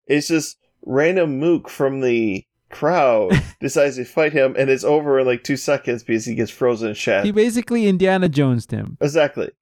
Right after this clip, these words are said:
Speaker 1: And the first time we see Goru fight, why are everyone so sad that this guy died? I mean,
Speaker 2: Yeah.
Speaker 1: did we even know who this guy was at this point? <laughs>
Speaker 2: All of the other characters were like,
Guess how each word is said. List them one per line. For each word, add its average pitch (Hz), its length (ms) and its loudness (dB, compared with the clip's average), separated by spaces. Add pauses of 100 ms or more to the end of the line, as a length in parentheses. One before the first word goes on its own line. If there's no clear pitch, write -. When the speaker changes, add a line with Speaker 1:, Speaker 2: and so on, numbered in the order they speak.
Speaker 1:
And 147 600 2
the 147 60 -2
first 185 180 -2
time 170 140 2
we 165 80 0
see 165 180 -4
Goru 208 400 2
fight, - 600 -2
why 175 260 2
are 208 100 2
everyone 196 380 0
so 190 200 0
sad 180 300 -2
that 175 120 -4
this 180 180 -4
guy 175 180 0
died? 170 380 2
I 165 40 0
mean, 143 200 -2
Speaker 2:
Yeah. 190 520 0
Speaker 1:
did 139 140 2
we 220 120 0
even 226 180 0
know 151 160 4
who 185 120 0
this 175 180 -2
guy 160 180 0
was 147 300 0
at 196 120 -8
this 226 140 -12
point? - 640 -4
<laughs> - 20 -8
Speaker 2:
All 247 240 2
of 226 80 0
the 226 100 0
other 226 160 0
characters 208 580 0
were 165 120 0
like, 139 360 0